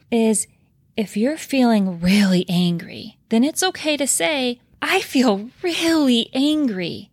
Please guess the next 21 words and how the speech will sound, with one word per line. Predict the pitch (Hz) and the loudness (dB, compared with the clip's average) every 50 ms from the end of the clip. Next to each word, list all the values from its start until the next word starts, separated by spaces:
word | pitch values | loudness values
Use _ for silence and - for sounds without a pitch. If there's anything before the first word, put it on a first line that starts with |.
| _ - | _ -4
And | 277 294 | -2 -2
it's | 349 339 - | -2 0 0
okay | 359 359 339 - - - 302 311 339 359 349 | 0 0 0 -2 -6 -2 0 0 2 2 2
that | 320 311 285 | 2 0 0
I | 269 262 254 | 0 -2 -4
feel | 247 - 254 240 226 226 220 | -2 -2 -2 0 0 -2 -4
really | 202 196 208 262 294 311 302 285 269 254 254 240 233 - - | -4 -2 0 2 4 4 4 4 4 2 2 2 0 -2 -2
angry | - 220 226 233 233 220 196 202 208 208 214 - - - - - _ | 0 2 4 4 2 2 0 0 -2 -2 -2 -6 -10 -20 -20 -18 _
because | - 226 214 - 262 262 - | -8 -8 -4 -4 -4 -2 -2
this | 339 330 | -2 -2
situation | - - 302 285 - - 269 240 247 262 277 269 - - 254 226 | 0 0 0 0 -2 -4 -4 -2 0 0 0 0 0 0 0 2
was | 208 208 208 190 | 2 2 2 2
infuriating. | 202 196 190 - - - 294 339 370 370 339 269 214 196 180 165 156 156 165 160 160 165 - - - - _ _ _ - | 0 -2 -4 -6 -6 -4 -4 -2 0 0 2 2 2 2 0 0 -2 -4 -6 -6 -8 -10 -14 -16 -20 -20 _ _ _ -4
That's | 254 285 320 311 - | -2 -2 -2 -2 -2
what | 285 285 | 0 0
I'm | 277 262 247 | 2 2 0
talking | 214 226 226 202 - 220 | 0 -2 -4 -2 -2 -4
about | 208 202 | -4 -4
when | - 202 | -4 -4
I | 202 202 | -2 -2
say | 190 - 214 202 196 190 190 185 | -2 -2 0 0 0 -2 -2 -6